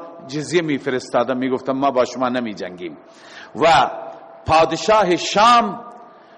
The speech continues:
و همچنین پادشاه روم، هرقل روم و پادشاه مصر و پادشاه مقوقس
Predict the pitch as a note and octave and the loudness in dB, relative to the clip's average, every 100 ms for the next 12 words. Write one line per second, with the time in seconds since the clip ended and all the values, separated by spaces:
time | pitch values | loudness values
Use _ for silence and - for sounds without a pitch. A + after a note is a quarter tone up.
0 | - C3 F3 A3 - F#3+ F3+ - D3+ D3+ | -6 0 0 0 -2 -2 -2 2 4 4
1 | D3+ - G#3 F#3 D#3+ D3+ A3+ A3 D3+ D3 | 2 2 2 4 2 4 4 4 2 2
2 | E3+ G#3 F3 F3 D#3+ G#3+ B3+ A3 E3 - | 4 4 2 2 4 6 6 4 -2 -12
3 | - - - - C3+ D#3+ E3+ E3 E3 - | -18 -20 -20 -6 0 2 6 4 4 4
4 | A3 F#3+ F3 E3+ A#3+ B3 - - - - | 6 6 2 2 2 2 -2 -8 -18 -20
5 | - - - - G#2+ E3+ F3+ - D#3+ D#3 | -20 -20 -20 -12 0 4 4 4 6 6
6 | D#3 - G#3+ G#3 F3 E3+ E3 E3+ E3 E3 | 4 2 4 4 6 2 4 4 4 4
7 | A#3 | 0